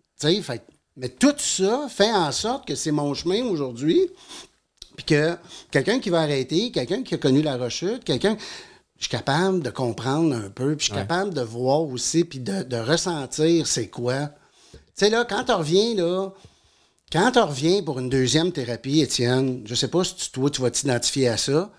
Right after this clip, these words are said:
Speaker 1: mais moi, j'ai un ego démesuré. Tu comprends ?
Speaker 2: Mhm.
Speaker 1: Moi, là, j'ai une très drôle d'image de moi-même.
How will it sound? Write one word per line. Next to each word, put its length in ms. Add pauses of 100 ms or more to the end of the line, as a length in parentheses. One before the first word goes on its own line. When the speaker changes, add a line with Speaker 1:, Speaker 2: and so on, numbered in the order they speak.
(200)
Speaker 1:
mais 100
moi, 160
j'ai 140
un 100
ego 300
démesuré. 800 (1200)
Tu 140
comprends ? 400
Speaker 2:
Mhm. 180 (540)
Speaker 1:
Moi, 160
là, 160
j'ai 100
une 100
très 200
drôle 340
d'image 560
de 80
moi-même. 720